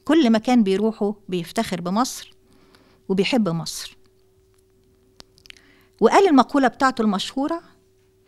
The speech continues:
"إن وطنًا بلا كنائس أفضل كثيرًا من كنائس بلا وطن." "إن وطنًا بلا كنائس أفضل كثيرًا من كنائس بلا وطن."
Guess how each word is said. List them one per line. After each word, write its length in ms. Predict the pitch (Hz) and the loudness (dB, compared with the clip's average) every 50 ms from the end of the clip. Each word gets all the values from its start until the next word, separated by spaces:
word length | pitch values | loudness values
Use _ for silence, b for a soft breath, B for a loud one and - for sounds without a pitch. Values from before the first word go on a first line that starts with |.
| b b b b b b b b b _ _ _ - - | b b b b b b b b b _ _ _ -6 0
"إن 140 | 208 214 214 | 2 2 2
وطنًا 460 | 226 240 311 330 - 240 202 202 185 | 4 2 2 0 0 0 0 0 0
بلا 340 | 185 185 185 240 254 240 220 | 0 0 2 2 4 4 2
كنائس 840 | 220 - 214 214 233 247 302 330 - 359 359 - - - - - - - - - | 2 2 2 4 4 4 4 2 0 0 -2 -2 -4 -4 -6 -10 -14 -8 0 2
أفضل 600 | 247 302 262 262 247 226 277 294 320 330 311 285 _ _ - | 2 2 2 0 -2 0 0 0 0 -2 -4 -8 _ _ -2
كثيرًا 640 | 262 220 202 - - - 240 247 247 240 233 240 233 | -2 -2 -2 -2 -2 -2 0 0 2 2 2 2 0
من 400 | 220 208 - 196 220 226 220 214 | 0 0 2 4 6 6 6 4
كنائس 640 | - - 202 190 202 214 220 - 208 202 - - | 2 0 0 0 0 0 -2 -2 -4 -6 -4 -4
بلا 280 | 170 190 190 190 180 170 | -4 -4 -4 -4 -4 -6
وطن." 280 | 151 135 139 - - - _ _ _ _ _ _ _ _ _ _ _ _ _ b b b b b - | -8 -12 -14 -16 -20 -20 _ _ _ _ _ _ _ _ _ _ _ _ _ b b b b b -4
"إن 180 | 190 190 175 | -4 -2 -2
وطنًا 560 | 190 196 202 220 214 - 147 - - - 170 170 - _ _ - | 0 2 4 2 2 2 -4 -8 -8 -12 -14 -16 -18 _ _ -10
بلا 320 | 170 170 220 226 196 156 156 | -2 0 0 0 0 -2 -6
كنائس 800 | - - 165 156 170 185 208 240 247 254 320 - - - - - b b b b b b b - | -10 -10 -8 -8 -4 -4 -4 -4 -2 -4 -6 -6 -6 -10 -12 -14 b b b b b b b 4
أفضل 380 | 254 269 233 214 175 180 170 175 | 4 4 4 0 -4 -4 -6 -6
كثيرًا 760 | - - 180 - - - 226 226 233 220 233 233 240 247 240 - _ b b b b b b | -6 -6 -6 -6 -4 -4 -2 -2 -2 -2 -2 -2 -4 -4 -6 -8 _ b b b b b b
من 200 | - 214 214 202 | 2 2 2 2
كنائس 720 | - - 175 170 185 190 190 - 180 185 - - - - - - - - - | 2 -2 -4 -2 -2 -2 -4 -4 -6 -6 -6 -8 -10 -12 -16 -20 -14 -8 -4
بلا 240 | 170 185 180 165 143 | -2 -2 -2 -2 -4
وطن." 280 | 139 - - - 175 | -8 -12 -16 -18 -20